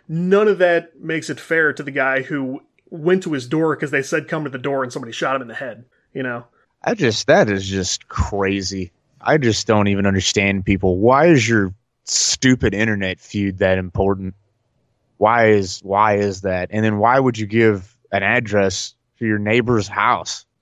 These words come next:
Speaker 2: you know? <laughs> Like,
Speaker 1: Yeah, every one of those people did something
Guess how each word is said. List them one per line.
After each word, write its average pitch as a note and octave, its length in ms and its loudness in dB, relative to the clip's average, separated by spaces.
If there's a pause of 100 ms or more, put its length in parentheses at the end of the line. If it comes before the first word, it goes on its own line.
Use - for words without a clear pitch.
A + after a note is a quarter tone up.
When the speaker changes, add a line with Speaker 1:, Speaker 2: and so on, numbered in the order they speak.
(120)
Speaker 2:
you G2 80 -4
know? A2+ 320 0
<laughs> - 60 -20 (640)
Like, A#2+ 540 -4 (420)
Speaker 1:
Yeah, G3 380 0
every A#3 220 -2
one G3 140 2
of G3+ 60 0
those E3 160 0
people F3 320 -6
did D3+ 180 -6
something D3+ 480 -6